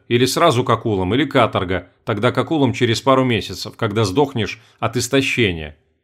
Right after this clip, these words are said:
Анна уже не плакала, она тихонько выла. Еле слышно, оттого вдвойне неприятно. Я сидел в кресле, вертел в руках ноут.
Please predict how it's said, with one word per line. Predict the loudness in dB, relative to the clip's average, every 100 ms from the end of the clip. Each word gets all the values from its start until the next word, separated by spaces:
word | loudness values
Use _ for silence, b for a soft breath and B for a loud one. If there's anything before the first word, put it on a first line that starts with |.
| _ _ _ _ _ -4
Анна | 0 4
уже | 2 2 0
не |
плакала, | 0 -2 -4 -6 -6
она | -6
тихонько | -8 -4 -4 -2 0
выла. | 0 -2 -4 -10 _ _ _ _ _ _ -4
Еле | 0 2
слышно, | 2 2 2 -2 -8
оттого | -2 0 2
вдвойне | 0 2 2 2 0
неприятно. | -4 -4 -4 -4 -8 -14 -20 _ _ _ _ _ 0
Я | 0
сидел | 2 2 0
в | 2
кресле, | 0 0 -2 -8 b b
вертел | -2 0 2 2 2
в |
руках | 0 0 0 0
ноут. | -2 -2 -4 -12